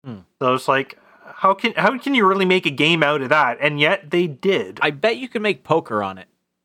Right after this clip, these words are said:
Speaker 1: Like, you could, you
Speaker 2: Maybe
Speaker 1: could
Speaker 2: you could.
Speaker 1: single player poker. <laughs> The ten or eleven, uh, yeah, I think that works out.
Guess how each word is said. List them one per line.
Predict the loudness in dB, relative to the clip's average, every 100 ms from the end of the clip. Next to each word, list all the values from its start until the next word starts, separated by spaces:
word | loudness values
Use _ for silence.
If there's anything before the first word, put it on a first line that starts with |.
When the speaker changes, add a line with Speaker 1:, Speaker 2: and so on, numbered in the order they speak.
| _ _ _
Speaker 1:
Like, | -2 -2 -4
you | -4
could, | -2 -4 -6
you | -2
Speaker 2:
Maybe | 0 2 2
Speaker 1:
could |
Speaker 2:
you | 0
could. | 0 -2 -4 -4
Speaker 1:
single | -2 0 0
player | 0 2 4 2
poker. | 2 0 2 -4 -4
<laughs> | -18 _ _ _ _ _ -4
The | -4
ten | 0 0
or | 0
eleven, | 2 2 0 -6 -10
uh, | -14 -10 -8
yeah, | -6
I |
think | -6 -4
that | -2 0
works | 0 0
out. | 0 0